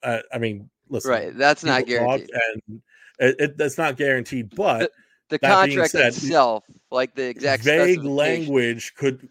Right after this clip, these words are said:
Speaker 1: certainly be understandably have been said of, "And we will reward you on the back end," something to that effect, you know? So,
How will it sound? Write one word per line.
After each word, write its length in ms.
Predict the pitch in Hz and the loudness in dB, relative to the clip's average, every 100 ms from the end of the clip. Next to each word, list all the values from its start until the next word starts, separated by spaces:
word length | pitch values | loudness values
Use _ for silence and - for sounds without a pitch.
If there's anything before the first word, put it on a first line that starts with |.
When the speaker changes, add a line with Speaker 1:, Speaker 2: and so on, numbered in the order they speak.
| - | -18
Speaker 1:
certainly 680 | - - 143 151 135 127 | -16 -8 -4 -4 -6 -8
be 160 | 113 120 | -8 -8
understandably 640 | 127 123 117 131 123 117 110 | -6 -8 -8 -8 -8 -8 -8
have 260 | 123 110 | -8 -10
been 160 | 113 107 | -12 -14
said 520 | - 147 123 104 101 - | -10 -4 -4 -4 -12 -12
of, 420 | 107 104 104 101 _ _ - | -10 -8 -10 -16 _ _ -10
"And 180 | 123 117 | -8 -6
we 140 | 131 | -4
will 360 | 127 120 117 110 | -4 -4 -4 -6
reward 500 | 113 110 120 131 120 | -8 -8 -4 -4 -4
you 160 | 117 117 | -6 -8
on 120 | 110 | -10
the 80 | 104 | -8
back 280 | 110 107 | -8 -8
end," 180 | 104 98 | -12 -16
something 380 | - 113 101 107 | -14 -14 -12 -14
to 100 | 117 | -12
that 200 | 107 101 | -12 -12
effect, 440 | 98 117 90 - | -10 -10 -10 -14
you 100 | 107 | -16
know? 140 | 98 95 | -16 -16
So, 300 | - 101 | -12 -12